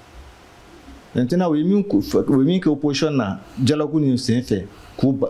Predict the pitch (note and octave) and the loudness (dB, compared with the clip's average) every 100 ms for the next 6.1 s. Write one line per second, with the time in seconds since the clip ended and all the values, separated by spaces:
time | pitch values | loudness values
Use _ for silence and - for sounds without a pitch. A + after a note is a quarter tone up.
0 | - - - - G#2+ G#2 C3 C3+ F#2+ A2+ | -4 -6 -4 -2 -2 0 0 0 -2 0
1 | G2+ D3 E3+ D#3 D#3+ C3 G2+ A2+ C3+ - | 2 0 0 0 0 -2 0 -2 -2 -8
2 | - - - - - - - G#2 - - | -20 -20 -20 -20 -20 -16 -6 -4 -4 -2
3 | C#3+ E3+ D3+ C3 A#2+ B2+ G#2+ G#2 G#2+ G#2+ | 0 2 2 2 2 2 0 0 0 0
4 | A#2 A2 F#2+ F#2 - - - - - - | 0 -2 -4 -4 -6 -6 -20 -20 -20 -20
5 | - - G3 B3+ A3+ D3+ B2 D3+ A#2 G2+ | -18 0 2 4 4 2 2 0 0 0
6 | A#2 | -2